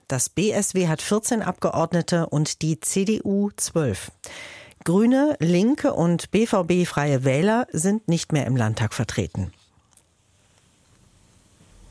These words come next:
Mit Blick auf die Haushaltsverhandlungen appellieren mehrere Hilfsorganisationen an die Bundesregierung und den Bundestag, das Aufnahmeprogramm für Verfolgte aus Afghanistan fortzuführen.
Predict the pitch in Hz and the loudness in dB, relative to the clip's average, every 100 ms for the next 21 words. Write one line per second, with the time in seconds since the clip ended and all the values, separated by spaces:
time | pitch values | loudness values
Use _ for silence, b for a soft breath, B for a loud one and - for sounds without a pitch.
0 | - B B B B B B B B B | -20 B B B B B B B B B
1 | 220 220 240 302 - 220 220 233 226 170 | -2 0 0 0 0 0 0 0 0 2
2 | 208 311 247 185 - 170 160 190 208 220 | 0 2 0 0 0 0 2 2 2 2
3 | 226 220 190 220 202 220 247 220 208 202 | 2 2 0 0 2 4 4 4 4 4
4 | 220 196 185 175 247 - - 160 160 165 | 2 2 2 2 2 -2 -2 0 2 2
5 | 151 151 - 185 190 233 214 170 165 165 | 2 0 -2 0 2 2 2 0 0 2
6 | 165 196 - 208 214 220 220 214 170 160 | 4 2 0 -2 0 2 2 0 0 0
7 | 135 151 170 185 190 196 - B B B | 2 2 2 2 0 -2 -4 B B B
8 | B B 180 170 - 226 302 233 185 156 | B B -2 0 2 0 2 2 2 2
9 | 175 147 160 226 254 185 - 165 - 208 | 0 0 0 0 0 0 0 0 2 0
10 | - 196 165 170 - - 190 220 160 139 | 0 0 0 0 -2 -2 0 2 2 0
11 | 127 - 117 - 127 - 143 - | -2 0 -2 -2 -6 -6 -6 -6